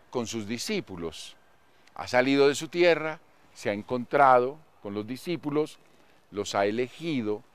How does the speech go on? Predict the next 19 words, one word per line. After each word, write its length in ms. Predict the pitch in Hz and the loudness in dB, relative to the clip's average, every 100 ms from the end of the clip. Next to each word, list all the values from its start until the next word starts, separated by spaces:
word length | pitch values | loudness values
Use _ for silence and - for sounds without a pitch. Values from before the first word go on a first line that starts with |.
| _ _ _ - | _ _ _ -16
los 220 | 90 - | -12 -8
ha 80 | 92 | -6
llamado, 640 | 98 104 123 123 101 92 - _ _ _ _ _ _ _ - - 92 | -2 0 4 4 4 -2 -10 _ _ _ _ _ _ _ -20 -12 -8
los 200 | 95 113 | 0 4
ha 80 | 123 | 6
unido. 560 | 131 156 139 104 95 - _ _ _ _ _ - | 4 2 0 -2 -6 -10 _ _ _ _ _ 2
Ahora 320 | 107 127 139 | 6 8 6
son 360 | 156 147 156 - _ _ _ _ - | 6 4 2 -12 _ _ _ _ -4
una 280 | 147 160 165 | -2 0 -2
comunidad, 640 | 151 127 127 113 82 76 - _ _ _ _ | -2 -2 0 2 2 0 -8 _ _ _ _
Jesús 580 | 110 - 165 214 - - - | -8 -4 -2 -2 -6 -12 -14
y 100 | 110 | -10
sus 140 | 120 | -8
discípulos. 600 | 113 120 113 82 76 - _ _ - - | -8 -6 -8 -8 -14 -16 _ _ -18 0
Vuelve 260 | 123 180 208 | 6 8 8
con 200 | 214 196 | 2 0
ellos 340 | 170 190 - - | -2 -4 -8 -12
a 80 | 104 | -12
casa. 380 | - 110 - | -6 -6 -6